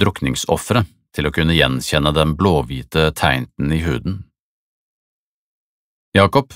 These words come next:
ba de uniformerte og krimteknikerne om å holde seg på avstand i noen minutter. Han ønsket å ha åstedet helt for seg selv.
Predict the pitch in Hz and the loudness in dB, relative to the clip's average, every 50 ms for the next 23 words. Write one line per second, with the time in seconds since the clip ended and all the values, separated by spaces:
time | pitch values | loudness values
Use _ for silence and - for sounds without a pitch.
0 | - - 80 80 82 82 78 87 92 92 90 90 87 - 110 113 98 92 78 67 | -10 -2 2 4 4 4 4 4 4 4 4 2 2 2 4 4 6 6 4 4
1 | - - _ 101 101 95 90 92 92 - - 80 69 64 - - 80 - - 80 | 2 0 _ 2 4 6 6 4 4 2 0 0 0 -2 -2 -2 -2 0 0 -2
2 | 78 85 82 87 107 117 113 - _ _ _ _ _ _ - 80 82 90 98 85 | 0 2 2 2 2 0 0 -2 _ _ _ _ _ _ 0 2 4 4 4 4
3 | 67 71 - 85 76 - - - 113 92 67 - - - 82 78 82 - - 78 | 2 2 0 0 0 0 2 2 2 2 2 0 0 0 2 2 2 0 0 -2
4 | 76 76 76 78 80 80 76 69 - - - 80 82 - _ _ _ _ _ _ | 0 0 0 0 0 0 -2 -2 -6 -10 -14 -16 -16 -18 _ _ _ _ _ _
5 | _ _ _ _ - 85 87 98 90 80 - - 87 - 85 82 85 85 82 87 | _ _ _ _ 0 2 4 4 4 2 -2 -6 -2 0 2 4 4 6 6 6
6 | - 107 85 - - - 69 65 67 78 76 - 65 58 - - - 76 - 90 | 4 4 2 2 -2 -4 -4 -2 -2 -2 -2 -2 -2 -2 -2 -4 -6 -4 -2 -2
7 | 82 - - 80 73 - | -2 -2 -4 -4 -6 -6